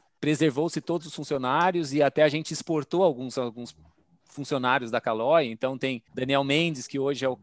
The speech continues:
é o chefe de supply da Cannondale inteira, que ele era, até trabalhou na Pedal Power. Tem um financeiro que agora é um C F O da,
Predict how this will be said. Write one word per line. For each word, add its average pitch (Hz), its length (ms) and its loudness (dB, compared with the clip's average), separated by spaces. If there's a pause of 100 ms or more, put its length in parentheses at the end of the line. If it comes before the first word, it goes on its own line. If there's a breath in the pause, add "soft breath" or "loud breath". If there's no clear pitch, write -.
é 127 140 -8
o 120 140 -8
chefe 139 320 0
de 127 80 -14
supply 123 500 0
da 120 160 -2
Cannondale 120 480 -6
inteira, 131 420 -2
que - 140 -14
ele 113 160 -4
era, 113 380 0
até - 180 -4
trabalhou 135 400 0
na 131 80 -4
Pedal 120 300 -2
Power. 127 480 4 (340)
Tem 143 140 -4
um 139 100 -6
financeiro 135 560 -2
que - 100 -6
agora 120 280 0
é 117 40 -2
um 117 80 -8
C - 140 -6
F 117 240 -4
O 117 140 -4
da, 110 320 -2